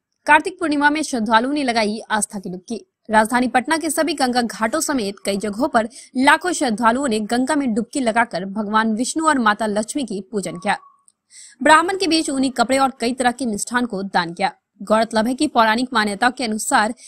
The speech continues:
कार्तिक पूर्णिमा के दिन पूरा महीना गंगा में स्नान कर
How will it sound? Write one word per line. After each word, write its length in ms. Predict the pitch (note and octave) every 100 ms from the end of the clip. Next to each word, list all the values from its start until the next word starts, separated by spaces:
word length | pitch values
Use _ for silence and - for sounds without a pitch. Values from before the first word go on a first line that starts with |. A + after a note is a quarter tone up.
| _
कार्तिक 340 | - D#4 F4+ -
पूर्णिमा 320 | D4 B3+ C4+
के 140 | C4+
दिन 280 | B3 A#3+ G3+ -
पूरा 200 | A3+ G#3
महीना 280 | G3+ A3+ B3+
गंगा 300 | B3 B3 C4
में 120 | D4 C4+
स्नान 300 | - C4 C4+
कर 200 | G3